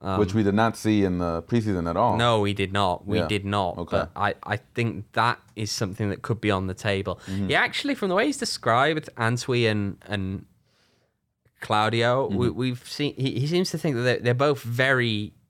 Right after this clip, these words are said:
Speaker 1: similar players in their style of play. That
Speaker 2: Okay.
Speaker 1: they're the one, two who are closer to each other, whereas Greg is the one who, who's off on the side and is a slightly different player.
Speaker 2: Gotcha.
Speaker 1: Um,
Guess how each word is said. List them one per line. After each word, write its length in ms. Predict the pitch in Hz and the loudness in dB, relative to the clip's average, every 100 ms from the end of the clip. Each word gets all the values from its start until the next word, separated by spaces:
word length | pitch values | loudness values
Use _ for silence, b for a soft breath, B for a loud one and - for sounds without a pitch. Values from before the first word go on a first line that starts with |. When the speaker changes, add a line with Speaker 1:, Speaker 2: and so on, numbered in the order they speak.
| _ _ _ _ _ - | _ _ _ _ _ -12
Speaker 1:
similar 540 | - - 127 113 107 | -6 0 2 4 2
players 500 | 104 123 117 107 104 | 0 2 2 2 0
in 120 | 107 | 0
their 100 | 98 | 0
style 340 | 101 - 104 101 | -2 2 2 2
of 120 | - | 0
play. 340 | 110 107 117 | 0 0 0
That 180 | 120 101 | 0 -2
Speaker 2:
Okay. 140 | 98 | -2
Speaker 1:
they're 340 | 104 127 135 135 | 2 2 4 4
the 80 | 127 | 4
one, 220 | 120 - | 2 0
two 260 | - 127 | -4 -2
who 120 | 120 113 | 0 0
are 60 | |
closer 420 | 110 123 110 - | -2 -2 -2 -4
to 120 | 107 107 | -8 -10
each 180 | - | -6
other, 260 | 107 104 95 B B | -4 -4 -4 B B
whereas 160 | 107 101 | -4 -2
Greg 340 | 113 110 107 | 2 2 2
is 160 | 104 98 | 0 -2
the 140 | 101 | -2
one 260 | 98 101 98 | 2 2 0
who, 320 | 107 98 95 110 | -2 -4 -4 -6
who's 180 | 107 101 | -4 -2
off 220 | 95 107 | -2 -2
on 100 | 98 | -4
the 60 | |
side 340 | 92 - 98 90 | -4 0 2 0
and 80 | 95 | -4
is 100 | 95 | -6
a 60 | |
slightly 380 | - 110 92 90 | -2 0 0 -2
different 360 | 90 - 95 - | -6 -6 -8 -4
player. 360 | 90 92 101 117 | 0 0 0 -2
Speaker 2:
Gotcha. 360 | 82 82 82 - | -4 -4 -8 -6
Speaker 1:
Um, 480 | - 107 107 107 113 | 0 2 2 0 -6